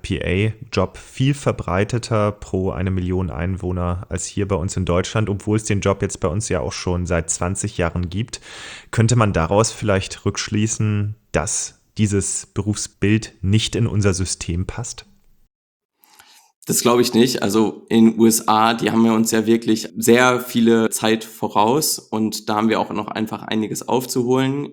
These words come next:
Speaker 2: Natürlich sind das zwei Gesundheitssysteme, die an sich schon stark unterschiedlich sind. Und grundsätzlich haben wir aber in Deutschland einfach einen Ärztemangel. Wir haben auch einen Versorgungsmangel und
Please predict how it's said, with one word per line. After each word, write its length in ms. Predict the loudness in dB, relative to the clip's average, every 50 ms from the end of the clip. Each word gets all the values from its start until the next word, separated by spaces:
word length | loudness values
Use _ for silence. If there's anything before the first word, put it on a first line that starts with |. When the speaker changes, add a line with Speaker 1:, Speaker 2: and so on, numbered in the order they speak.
| -12
Speaker 2:
Natürlich 340 | -10 -4 -2 0 0 0 0
sind 140 | 2 2 2
das 140 | 2 0 0
zwei 200 | 0 2 2 2
Gesundheitssysteme, 960 | 2 0 -2 -2 -2 -2 -4 -4 -4 -6 -8 -6 -4 -2 0 0 0 0 0
die 380 | -2 -4 -4 -2 -2 -2 -2 -4
an 160 | -4 -4 -2
sich 140 | -2 -2 -4
schon 420 | -4 -6 -6 -4 -4 -6 -6 -10 _ _
stark 320 | -12 -8 -4 -4 -4 -4 -2
unterschiedlich 640 | -4 -2 -2 -2 -4 -4 -4 -6 -4 -4 -4 -4 -2
sind. 300 | 0 0 0 -2 -4 -8 _ -10
Und 120 | -4 0
grundsätzlich 540 | 4 4 6 6 4 2 2 0 -2 0 2
haben 180 | 2 2 2
wir 100 | 2 0
aber 160 | -2 -2 -2 -4
in 80 | -2
Deutschland 680 | -2 -2 -2 -4 -4 -4 -4 -4 -2 -2 -4 -4 -8 -12 -20 _ _ _ _
einfach 400 | _ -6 -6 -4 -4 -4 -4 -6
einen 400 | -4 -4 -4 -2 -2 -2 -4 -4
Ärztemangel. 880 | -2 0 0 0 0 0 0 0 0 2 2 2 2 2 2 2 0 -4 -6
Wir 140 | -6 -4 -4
haben 180 | -4 -4 -4 -6
auch 260 | -6 -8 -8 -6 -6
einen 400 | -6 -4 -4 -4 -4 -6 -8 -10
Versorgungsmangel 960 | -10 -4 0 2 4 4 4 2 0 0 -2 0 2 2 4 2 2 0 0
und 380 | -2 -4 -6 -6 -6 -8 -12